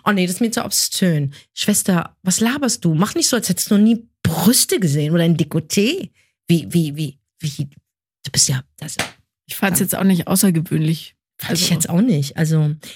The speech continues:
Speaker 1: ja, aber das sind ja, und das ist ja das Traurige, dass du das von Frauen hören musst. Also dann weißt du ja ganz genau, wir müssen noch, wegen solchen Frauen, ja,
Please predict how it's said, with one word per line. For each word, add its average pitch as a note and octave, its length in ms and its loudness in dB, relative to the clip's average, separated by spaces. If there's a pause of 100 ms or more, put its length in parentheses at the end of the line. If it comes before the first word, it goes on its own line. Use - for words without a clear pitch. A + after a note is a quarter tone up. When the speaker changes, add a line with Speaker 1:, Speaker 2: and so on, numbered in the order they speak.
(100)
Speaker 1:
ja, D#4 80 2
aber C#4+ 120 0
das A#3 160 0
sind C#4 160 0
ja, C#4+ 140 2
und A#3+ 120 -2
das C4 80 0
ist C#4+ 140 0
ja C#4 100 2
das A#3+ 180 0
Traurige, A#3 540 0
dass A3 160 -2
du G#3+ 100 -2
das F3 140 2
von E3 140 2
Frauen A#3+ 340 2
hören D#3+ 160 4
musst. - 380 -4 (1200)
Also F#3 160 2
dann F3 160 4
weißt E3+ 220 -2
du A3+ 40 2
ja G#3 60 0
ganz F#3+ 220 -2
genau, G3+ 360 0
wir F3+ 80 2
müssen G3 240 2
noch, G#3 160 0 (240)
wegen G#3+ 180 2
solchen C#4 420 -2
Frauen, E3+ 580 -2 (440)
ja, D#3 260 0